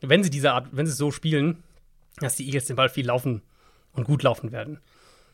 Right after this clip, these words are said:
Was ich auffälliger fand, als ich jetzt auch Hurts für dieses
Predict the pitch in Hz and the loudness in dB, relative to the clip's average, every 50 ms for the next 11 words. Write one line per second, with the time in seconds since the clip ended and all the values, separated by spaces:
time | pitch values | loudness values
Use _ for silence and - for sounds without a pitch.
0 | _ _ _ _ _ _ _ _ _ - 151 220 226 240 190 - - - 208 - | _ _ _ _ _ _ _ _ _ 2 4 4 4 2 0 0 4 6 6 6
1 | - - 147 135 120 127 117 - - 117 117 120 120 120 123 120 131 - - 131 | 6 4 2 2 2 0 -4 -4 -6 -8 -6 -4 -4 -4 -4 -6 -8 -8 -8 -8
2 | - - 170 208 226 - - - 123 123 120 120 117 - - - - - | 2 6 6 6 6 4 0 -4 -4 -4 -6 -6 -6 -6 -6 -6 -6 -8